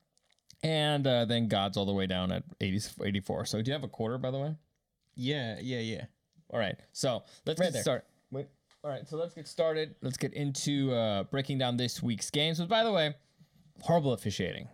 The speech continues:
Speaker 1: That's just gonna be the theme throughout. But we'll go down with one very specific one. I'm sure that Eric wants to get into it. By the way, we don't really have images. So what we're gonna do is, let me see. D-, do we have?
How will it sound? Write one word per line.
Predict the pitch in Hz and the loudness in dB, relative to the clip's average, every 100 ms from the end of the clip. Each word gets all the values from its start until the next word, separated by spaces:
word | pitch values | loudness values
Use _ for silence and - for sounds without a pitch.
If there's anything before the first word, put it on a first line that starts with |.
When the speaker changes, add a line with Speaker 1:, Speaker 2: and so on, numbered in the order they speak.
| - | -4
Speaker 1:
That's | 147 165 | -2 0
just | 196 | 0
gonna | - 175 | 2 0
be | 151 | 0
the | 107 | -4
theme | - 117 113 | -2 0 0
throughout. | 110 107 101 110 - | 2 2 2 -2 -2
But | 127 | 0
we'll | 151 160 | 0 0
go | 156 147 | 2 2
down | 135 135 123 | 2 0 0
with | 113 | 0
one | 110 113 | 0 0
very | 107 107 | 0 -2
specific | - 104 107 92 110 | -2 -2 -2 -2 0
one. | 120 131 - - | 0 0 -8 -6
I'm | 110 | -2
sure | 117 | 0
that | 104 | 2
Eric | 104 104 | 0 0
wants | 104 | -4
to | |
get | 117 | -2
into | 110 | 0
it. | 127 - - - | -2 -4 -16 0
By | |
the | 170 | 2
way, | 151 | 4
we | |
don't | 139 | 0
really | 147 131 | 0 2
have | 104 | 2
images. | 98 104 120 139 - - - - | 2 2 0 -2 -14 -20 -20 -4
So | - 110 | 2 2
what | 95 110 | 2 0
we're | - 156 | 0 0
gonna | 147 | 0
do | 123 139 160 113 101 104 _ _ _ _ - | 0 2 2 4 4 2 _ _ _ _ 0
is, | 110 101 101 101 101 101 101 101 98 - - - - | 2 4 4 4 4 4 2 2 2 -2 -10 -12 -6
let | 107 | -4
me | |
see. | 101 - | -4 -4
D-, | - 170 135 - | -4 -6 -10 -2
do | 110 | 0
we | |
have? | 143 | 0